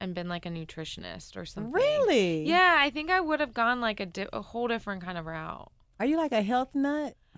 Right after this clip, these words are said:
Speaker 1: I'm, like, as I'm getting older, I'm starting to become more and more health conscious, which I
Speaker 2: Yeah.
Speaker 1: never, like, I mean, don't get me wrong, I still love, like, a good fast food,
Speaker 2: Mm-hmm.
Speaker 1: but
Speaker 2: Mm-hmm.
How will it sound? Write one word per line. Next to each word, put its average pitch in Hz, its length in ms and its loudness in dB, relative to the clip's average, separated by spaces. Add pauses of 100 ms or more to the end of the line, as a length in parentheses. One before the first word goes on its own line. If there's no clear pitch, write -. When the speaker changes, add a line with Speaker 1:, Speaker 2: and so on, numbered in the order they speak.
(240)
Speaker 1:
I'm, 254 220 4
like, 302 200 0 (340)
as 254 200 8
I'm 285 240 -2
getting 240 260 -2
older, 180 280 0
I'm 175 200 0
starting 165 440 -2
to 170 60 -10
become 160 400 -6
more 156 220 -6
and 151 120 -10
more 160 380 -12
health 160 260 -8
conscious, - 760 -16
which 170 160 -8
I 196 40 -6
Speaker 2:
Yeah. 185 60 -6
Speaker 1:
never, 180 300 -4
like, 185 260 -8
I - 20 -20 (360)
mean, 233 60 -2
don't 226 80 -4
get 226 60 -4
me 202 120 -2
wrong, 175 260 -2
I 165 160 -8 (300)
still 185 240 -8
love, 165 340 -4
like, 160 300 -12 (320)
a 180 80 -8
good 165 180 -6
fast 165 340 -6
food, 170 360 -2
Speaker 2:
Mm-hmm. 151 120 -8
Speaker 1:
but 165 280 -4 (400)
Speaker 2:
Mm-hmm. 135 300 -14